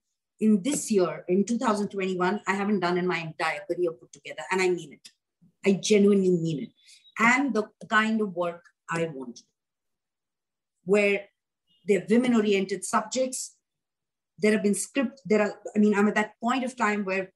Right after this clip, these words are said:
people write for me. I'm playing leads or parallel leads, and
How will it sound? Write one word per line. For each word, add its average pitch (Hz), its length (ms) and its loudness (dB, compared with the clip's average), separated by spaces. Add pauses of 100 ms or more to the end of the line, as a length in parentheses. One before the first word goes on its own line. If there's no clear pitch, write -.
people 226 300 2 (160)
write 208 360 -2
for 180 200 -8
me. 156 260 -10 (1300)
I'm 196 240 2
playing 233 380 6
leads 202 460 2
or - 160 -12
parallel 185 380 2
leads, 160 560 -8 (540)
and 208 280 2